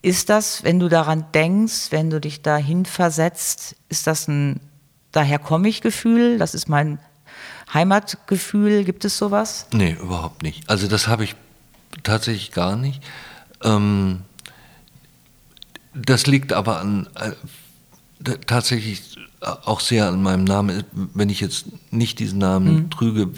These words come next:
Speaker 2: wäre es vielleicht was anderes. Aber im Grunde genommen ist, ähm, ist für mich der Name, obwohl ich nicht in dieser Familie aufwuchs, sondern ich wuchs mütterlicherseits auf, ähm, immer mit so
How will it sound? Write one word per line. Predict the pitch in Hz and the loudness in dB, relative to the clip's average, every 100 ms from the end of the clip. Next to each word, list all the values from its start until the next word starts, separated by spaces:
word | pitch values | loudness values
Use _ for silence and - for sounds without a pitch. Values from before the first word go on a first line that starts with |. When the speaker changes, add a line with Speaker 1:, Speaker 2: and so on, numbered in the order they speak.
| - | -2
Speaker 2:
wäre | 101 98 | 0 0
es | 95 | -2
vielleicht | - 92 90 | -2 -2 -2
was | 98 90 | -4 -4
anderes. | 101 120 104 - | 0 2 2 0
Aber | 95 98 - - - - - _ _ - - - | -2 -4 -4 -12 -14 -18 -20 _ _ -20 -20 -6
im | 117 | -4
Grunde | - 139 143 | 2 2 4
genommen | 131 110 107 107 - | 2 2 2 0 -4
ist, | 110 - - - - - | -6 -6 -6 -10 -16 -4
ähm, | 107 101 98 98 95 90 92 - - - - - _ _ _ _ _ _ _ _ | 0 2 2 2 2 0 -4 -12 -20 -20 -20 -20 _ _ _ _ _ _ _ _
ist | - 117 - | -6 -6 -2
für | 123 | 0
mich | 113 131 135 - - - - | 4 4 2 -4 -12 -14 -2
der | 107 | 2
Name, | 107 123 135 | 4 4 2
obwohl | 107 - 113 | 0 0 0
ich | 98 | 0
nicht | 117 | -2
in | 123 | 0
dieser | 101 98 | -2 -2
Familie | 104 98 104 107 101 | -2 0 2 2 0
aufwuchs, | - 117 120 - 87 80 | 0 0 -2 -8 -8 -4
sondern | - 92 | 0 0
ich | 92 - - | 0 -4 -8
wuchs | 98 - - - - - | -8 -8 -10 -12 -18 -16
mütterlicherseits | - - 113 101 90 95 87 85 - | -8 -4 -2 -2 -4 -2 -2 -2 -4
auf, | - - - - - - - - | -8 -10 -14 -18 -20 -20 -20 -6
ähm, | 107 101 98 98 95 95 - - - _ _ - - _ 131 - - - _ | 0 2 2 2 0 -6 -18 -20 -20 _ _ -20 -20 _ -20 -20 -20 -20 _
immer | 135 131 | 4 6
mit | 120 113 95 | 6 4 0
so | - 113 110 104 - | -2 2 2 2 -2